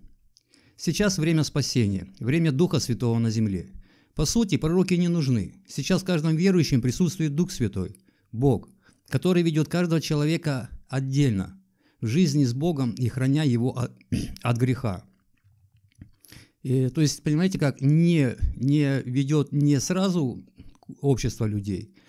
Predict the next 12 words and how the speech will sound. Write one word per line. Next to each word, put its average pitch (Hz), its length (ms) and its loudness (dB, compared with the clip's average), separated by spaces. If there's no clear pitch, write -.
а 131 120 -2
именно 160 340 2
каждому 120 500 0
человеку, 107 600 -4
отдельно 135 380 0
его 117 180 0
ведя. 95 380 -4
И 131 80 2
если 185 220 2
говорить 185 280 4
о 190 80 2
будущем, 160 640 0